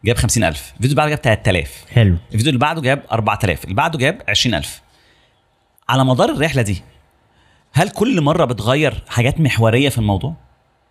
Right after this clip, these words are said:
Speaker 1: في ستايلك؟ من فيرس-، يعني، خلي بالك، أنت اللي أنت، السيت اب اللي أنت عامله على مليون هو هو نفس السيت اب جاب الأربعة آلاف.
Speaker 2: مم، مم،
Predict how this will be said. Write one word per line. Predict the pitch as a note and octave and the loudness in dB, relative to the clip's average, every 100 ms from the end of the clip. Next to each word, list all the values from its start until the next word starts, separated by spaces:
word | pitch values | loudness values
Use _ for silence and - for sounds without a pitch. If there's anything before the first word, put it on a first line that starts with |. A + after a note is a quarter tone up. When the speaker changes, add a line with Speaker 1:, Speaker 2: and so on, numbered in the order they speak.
| _ _ _ _ _ _ | _ _ _ _ _ _
Speaker 1:
في | - | -4
ستايلك؟ | - A2+ C#3 - - _ _ _ G2+ | 0 0 -2 -6 -20 _ _ _ -6
من | G2+ - G#2+ | -6 -2 0
فيرس-، | B2+ - - | 0 0 -4
يعني، | F2+ F2+ _ _ - | -2 -2 _ _ -2
خلي | G#2 | 0
بالك، | B2 A2+ | 0 -2
أنت | F#2+ | 0
اللي | F#2+ A#2 | 2 2
أنت، | B2+ - | 2 -2
السيت | - - - | -2 0 0
اب | |
اللي | - | 0
أنت | A2+ | -2
عامله | G2 G#2 | 0 0
على | F2 F#2+ | 0 2
مليون | G2+ E3+ D4 - | 2 2 -2 -2
هو | B2+ | 2
هو | B2 | 2
نفس | B2 | 0
السيت | - B2+ | -4 -4
اب | G#2+ | -2
جاب | A#2 G2 - - F2+ | -2 -4 -12 -8 -2
الأربعة | F#2 F2 E2+ | 0 0 0
آلاف. | D2+ - - - - - | -2 -4 -16 -20 -10 2
Speaker 2:
مم، | C#3 F#2 E2 - | 4 4 -2 -2
مم، | A2 E2+ | 0 0